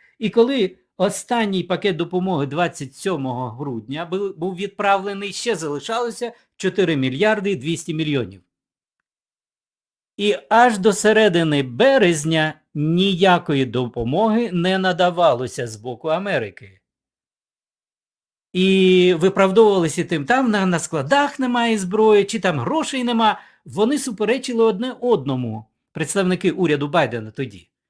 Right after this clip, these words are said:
Але головне, в чому вони були єдні, не надавати допомоги Україні. Вони, е, постійно казали: Сенат і Конгрес мають ухвалити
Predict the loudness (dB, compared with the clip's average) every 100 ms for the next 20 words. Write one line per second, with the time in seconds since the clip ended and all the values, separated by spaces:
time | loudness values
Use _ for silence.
0 | _ _ 2 4 4 2 2 2 0 -2
1 | 0 -2 0 -2 0 0 -2 -2 -4 -2
2 | -2 -2 0 0 -2 _ _ _ _ -10
3 | -4 0 0 -2 -4 -4 -2 0 -2 0
4 | 0 0 -2 -8 -8 -6 -4 -4 -6 -4
5 | -2 -4 -6 -10 _ _ _ -6 0 0
6 | 2 0 -2 -8 -16 _ _ _ _ _
7 | -20 _ 2 4 4 0 -2 0 2 0
8 | -2 0 2 2 4 2 0 -10 _ _
9 | _ _ _ _ _ _ _ _ -6 0
10 | 2 4 6 4 2 -6 _ _ 2 4
11 | 4 6 4 2 -2 -6 -2 0 2 4
12 | 2 0 -8 _ _ 0 4 4 2 -2
13 | -6 -4 0 2 2 -2 -2 -2